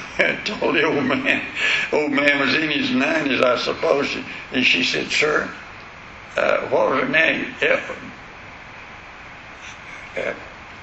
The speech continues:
Edna? Uh, she said, "Edna's gonna be mad with you." She said, "You know my wife?"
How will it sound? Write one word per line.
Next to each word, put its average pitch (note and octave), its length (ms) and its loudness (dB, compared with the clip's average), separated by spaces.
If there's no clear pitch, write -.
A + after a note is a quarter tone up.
Edna? G3+ 560 4
Uh, G2 220 2
she - 240 2
said, - 300 2
"Edna's G3 400 4
gonna D3 200 2
be C3 180 2
mad E3 360 2
with A2 160 -2
you." A2+ 280 -2
She F3 200 4
said, D3+ 180 2
"You D#3 180 2
know F3 160 4
my F3 300 4
wife?" - 500 2